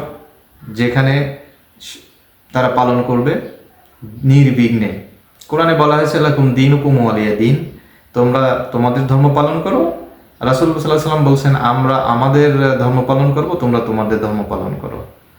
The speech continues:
So fair enough। আবার রাসূল সাল্লাল্লাহু আলাইহি ওয়াসাল্লাম মদিনায় যখন গিয়েছেন, তখন, আহ, খ্রিস্টান ছিল, ইহুদি ছিল, তাদের সাথে বসে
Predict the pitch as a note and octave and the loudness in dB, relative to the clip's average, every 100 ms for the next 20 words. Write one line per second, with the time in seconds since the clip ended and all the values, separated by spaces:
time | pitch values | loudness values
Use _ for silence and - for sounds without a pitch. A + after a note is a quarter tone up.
0 | _ _ - - A#2+ F3 E3+ B2 - - | _ _ -14 -6 -4 0 0 0 -2 -6
1 | - - - _ - _ _ _ _ _ | -8 -16 -20 _ -20 _ _ _ _ _
2 | _ _ _ - - - - - - - | _ _ _ -20 -20 -20 -20 -20 -20 -20
3 | - - - - - C#3 D#3+ D3 - - | -20 -20 -20 -20 -4 0 2 0 0 0
4 | C#3+ E3+ F3+ F#3 F3+ F3+ E3 D#3 D#3 D#3+ | 0 0 -2 0 2 0 2 2 2 2
5 | D3+ D#3+ D#3 E3 C#3 D3 F3 E3+ D#3+ D3 | 0 0 0 2 2 2 -2 -2 0 0
6 | D#3 - - - - - - - - C3+ | 0 -4 -6 -10 -10 -10 -10 -8 -4 -2
7 | C3 C3 C3+ - - - D#3 E3+ E3 D3+ | 2 2 2 -2 -6 -4 0 0 0 0
8 | E3+ E3 D#3 C#3 C#3+ D3+ D3 D3+ D#3+ D#3+ | 2 2 4 4 2 0 0 2 2 0
9 | - B2+ C3+ C#3+ D3 D3 C#3+ C#3 - - | -2 -2 0 0 0 2 2 0 -4 -10
10 | - - - - B2 C#3+ C#3+ D3 C#3 C#3+ | -14 -20 -16 -6 0 0 2 0 0 -4